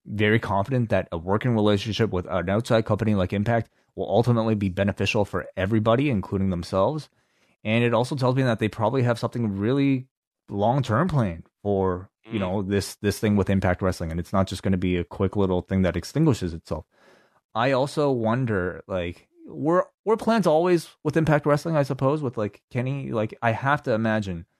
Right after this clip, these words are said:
Speaker 1: the, you know, Tony Khan has alluded to this, that he w-, he is open to a working relationship with New Japan Pro Wrestling.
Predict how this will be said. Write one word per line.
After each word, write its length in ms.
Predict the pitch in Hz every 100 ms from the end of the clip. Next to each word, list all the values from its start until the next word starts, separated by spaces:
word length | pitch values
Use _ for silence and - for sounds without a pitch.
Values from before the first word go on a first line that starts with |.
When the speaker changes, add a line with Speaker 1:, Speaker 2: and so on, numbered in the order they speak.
| _ _
Speaker 1:
the, 340 | 98 110 104 160 165
you 140 | 156 135
know, 120 | 110
Tony 280 | 123 127 123
Khan 240 | 120 120
has 120 | 104
alluded 360 | 95 98 151 107
to 100 | 95
this, 160 | 85 -
that 140 | 87
he 160 | 117 151
w-, 200 | 135 - _ _ _
he 200 | 190 196
is 120 | 127
open 360 | 117 110 87 -
to 100 | 98
a 60 |
working 320 | 90 107 107
relationship 560 | 92 92 90 - 98 -
with 80 | 90
New 120 | 90
Japan 280 | 87 92 87
Pro 100 | 85
Wrestling. 460 | 80 80 87 82